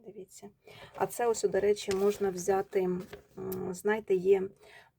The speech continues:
<clears throat> для виготовлення браслетів, усіляких біжутерії, ось такі є наконечнички для бусинок. Ось це можна зробити в вигляді корони такої, бачите? І це таку можна бусинку маленьку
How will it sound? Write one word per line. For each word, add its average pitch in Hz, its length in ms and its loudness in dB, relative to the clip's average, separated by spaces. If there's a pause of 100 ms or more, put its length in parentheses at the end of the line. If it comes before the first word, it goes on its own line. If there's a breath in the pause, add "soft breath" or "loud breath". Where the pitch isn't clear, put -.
<clears throat> 226 280 -4
для 190 400 -2
виготовлення 185 760 -2
браслетів, 214 880 -8
усіляких 190 680 -6
біжутерії, 196 800 -6
ось - 180 -8
такі 190 240 -6
є 185 440 4
наконечнички 190 880 -6
для 185 300 -2
бусинок. 185 640 -6
Ось - 160 -16
це 220 140 -10
можна 208 360 -4 (280 loud breath)
зробити 190 560 -2
в 165 60 -6
вигляді 202 420 -2
корони 180 580 -8
такої, 202 460 -12
бачите? - 500 -18 (180)
І 240 60 -10
це 208 240 -2
таку 202 260 -10
можна 196 300 -6
бусинку 196 520 -10
маленьку 190 540 -6